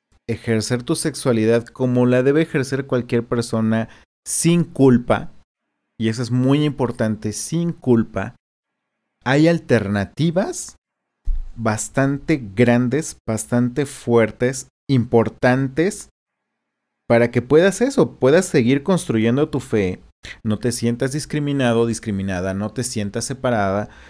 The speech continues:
separado, y que, pues, Dios siga existiendo en ti. De la forma en que tú veas a Dios, Dios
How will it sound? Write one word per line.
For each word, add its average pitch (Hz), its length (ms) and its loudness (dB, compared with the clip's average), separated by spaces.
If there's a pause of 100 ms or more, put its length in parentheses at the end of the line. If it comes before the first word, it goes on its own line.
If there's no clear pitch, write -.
(120)
separado, 101 720 0 (640)
y 120 120 0 (140)
que, 104 680 2 (100)
pues, 107 160 0
Dios 123 180 2
siga 139 300 2
existiendo 117 800 -2
en 110 100 0
ti. 135 300 0
De 113 180 -2
la 113 160 0
forma 143 380 0
en 147 100 -4
que 123 140 0
tú 127 200 0
veas 127 360 2
a 113 80 0
Dios, 110 460 0
Dios 113 380 -2